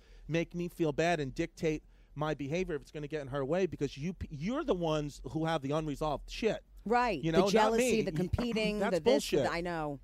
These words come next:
Speaker 2: I
Speaker 1: Yeah.
Speaker 2: know.
Speaker 1: That's bullshit. I don't get, I, I, so, but now everything's pretty good.
Speaker 2: Good.
Speaker 1: Yeah.
Speaker 2: I love it. I mean,
Speaker 1: Yeah.
Speaker 2: and, and so with, with the anxiety stuff with your mom, do you think that made you more, like, with the health stuff? 'Cause you have a lot of fears about your health, constant.
Speaker 1: Constant fears of health.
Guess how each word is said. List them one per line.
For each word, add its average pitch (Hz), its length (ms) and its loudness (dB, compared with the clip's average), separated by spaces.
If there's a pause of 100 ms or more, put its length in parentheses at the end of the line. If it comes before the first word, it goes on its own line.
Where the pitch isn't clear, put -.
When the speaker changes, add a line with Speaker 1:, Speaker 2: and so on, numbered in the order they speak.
Speaker 2:
I 156 80 -8
Speaker 1:
Yeah. 165 160 -2
Speaker 2:
know. 139 280 0 (440)
Speaker 1:
That's 170 160 -4
bullshit. 226 320 -2
I 131 80 0
don't 165 140 -2
get, 175 220 -4
I, 143 220 -4
I, 147 100 -4
so, 147 220 0
but 151 160 -4
now 160 220 -2
everything's 156 320 -6
pretty 143 280 -4
good. 117 200 -4 (160)
Speaker 2:
Good. 330 340 6
Speaker 1:
Yeah. 143 180 0 (220)
Speaker 2:
I 240 140 4
love 262 240 0
it. 175 200 2
I 196 60 4
mean, 254 140 6
Speaker 1:
Yeah. 208 80 0 (360)
Speaker 2:
and, 277 240 2
and 262 200 0
so 285 260 4
with, 254 320 -4 (140)
with 262 260 -2
the 269 160 -2
anxiety 214 520 -4
stuff 170 300 -4
with 156 120 -8
your 170 160 -2
mom, 170 320 0
do 151 100 -4
you 175 80 2
think 185 320 -2
that 165 220 0
made 151 320 0
you 156 180 4
more, 147 480 4
like, 143 300 0
with 147 160 2
the 143 80 -2
health 143 260 0
stuff? 175 300 -2
'Cause 175 160 0
you 247 60 4
have 240 100 2
a 226 40 -2
lot 165 220 2
of 131 80 -2
fears 143 340 0
about 123 200 -2
your 110 140 -4
health, 123 420 -4
constant. 147 680 -4
Speaker 1:
Constant 175 460 -6
fears 175 240 -4
of 160 120 -8
health. 139 360 -6